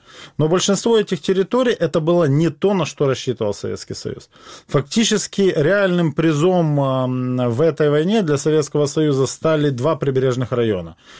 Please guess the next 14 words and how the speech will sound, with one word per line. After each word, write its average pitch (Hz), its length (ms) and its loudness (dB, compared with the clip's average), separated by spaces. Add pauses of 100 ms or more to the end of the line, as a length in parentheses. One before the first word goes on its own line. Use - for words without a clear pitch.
(120)
Прибрежный 143 520 0
район, 143 560 0
э, 127 180 -4
Выборга, 139 920 0
на 190 200 2
выход 180 360 -2
на 185 120 -2
Балтийское 180 520 0
море, 175 300 0
и 202 240 -2
прибрежный 151 560 0
район 147 320 2
Печенги, 175 680 0 (300)
выход 156 460 0